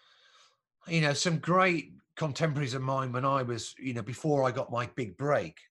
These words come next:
I mean, some really very, very stylish,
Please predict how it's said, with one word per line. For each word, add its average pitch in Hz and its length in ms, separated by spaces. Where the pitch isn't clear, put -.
I 156 40
mean, 170 100
some 175 200
really 170 480
very, 120 380
very 104 440
stylish, 120 840